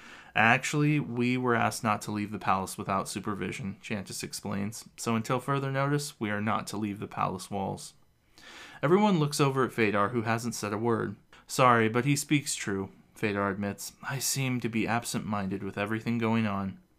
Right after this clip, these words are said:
I should rest." Tatiana and Beth pick up their small friends, putting them on their shoulders, and hike up the elven stairs.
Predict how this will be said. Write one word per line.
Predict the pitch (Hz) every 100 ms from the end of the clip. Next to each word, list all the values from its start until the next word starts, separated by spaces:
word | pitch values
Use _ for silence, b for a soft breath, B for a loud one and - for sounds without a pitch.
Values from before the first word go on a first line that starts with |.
| _ -
I | 123
should | 120 113
rest." | 98 98 95 - - - _ - B B B B
Tatiana | - 113 135 131 143
and | 147 127
Beth | 113 104 -
pick | 147 143
up | -
their | 120
small | 117 131 120
friends, | 117 - 143 147
putting | - 156 165 160
them | 151
on | 120
their | 123
shoulders, | 127 - 107 104 107 104
and | - 113
hike | - 117 113
up | 110 -
the | 117
elven | 104 104 110
stairs. | - 104 104 104 -